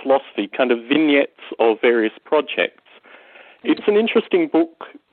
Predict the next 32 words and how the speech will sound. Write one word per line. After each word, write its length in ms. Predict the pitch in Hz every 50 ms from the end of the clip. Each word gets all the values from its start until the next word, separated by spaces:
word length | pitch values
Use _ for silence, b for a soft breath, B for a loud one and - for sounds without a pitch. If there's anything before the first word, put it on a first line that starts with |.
| _ -
for 560 | - 156 143 139 143 147 147 143 143 - - - _ - _ -
people 560 | 185 175 160 - - 170 147 139 143 143 - - -
who 100 | - 165 156 147 143
are 120 | 147 156
already 400 | 170 180 180 180 180 170 156 156
relatively 600 | 147 151 165 175 170 165 - - 143 - 143 123 - - - -
savvy 360 | 202 190 185 - 180 151 120
with 180 | 113 120 110
artificial 500 | 127 117 117 113 - - - - - -
life 220 | - 120 117 110 - -
concepts, 640 | - - 147 147 139 - - - 98 95 - - - - -
coming 240 | - 110 113 110 110
to 180 | - - 120 113
it 120 | 107 -
and 120 | 113 110 107
just 180 | 117 113 - - B B B B B B B B
as 120 | - 104 -
a 80 | 120 110
kind 180 | - - 117 104
of 80 | - - -
surveying 560 | - 147 139 131 123 123 110 104 101 104 101
of, 120 | 101 98 - -
of 180 | - - 104 92 - _
a 140 | - - 107
dozen 320 | - 113 110 110 - 110
or 100 | 98 95 - -
so 140 | 113 104 101
projects. 640 | - - 127 117 107 - - 104 95 - - _ -
And 120 | 123 113
it 100 | 120 135
also 360 | 175 190 196 - - 190 151
covers 500 | 135 143 - 175 160 139 151 139 127 131